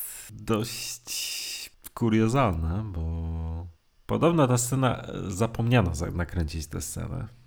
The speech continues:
Albo być może w montażu dopiero wyszło, że, że jest ona potrzebna. Trudno powiedzieć. W każdym razie zamiast ściągać na dokrętki Rogera Moore'a, wykorzystano jego wyciętą z kartonu sylwetkę. <laughs>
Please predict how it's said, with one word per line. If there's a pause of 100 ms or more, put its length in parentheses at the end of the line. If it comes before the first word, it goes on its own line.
(340)
Albo
być
może
w
montażu
dopiero
wyszło,
że, (100)
że
jest
ona
potrzebna. (140)
Trudno
powiedzieć. (120)
W
każdym
razie
zamiast
ściągać
na
dokrętki
Rogera
Moore'a,
wykorzystano
jego (140)
wyciętą
z
kartonu
sylwetkę. (200)
<laughs>